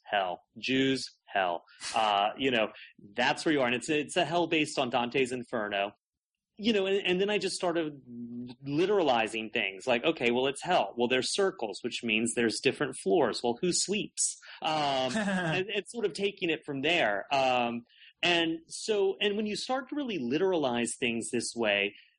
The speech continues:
Speaker 1: God gets more and more amorphous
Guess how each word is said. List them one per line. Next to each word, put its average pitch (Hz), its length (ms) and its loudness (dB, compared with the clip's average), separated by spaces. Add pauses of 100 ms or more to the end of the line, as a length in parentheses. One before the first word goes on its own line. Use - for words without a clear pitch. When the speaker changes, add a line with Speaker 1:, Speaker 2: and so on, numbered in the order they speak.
(400)
Speaker 1:
God 214 540 0 (260)
gets 151 300 -2
more 151 360 2
and 165 140 0
more 143 220 2
amorphous 120 840 -2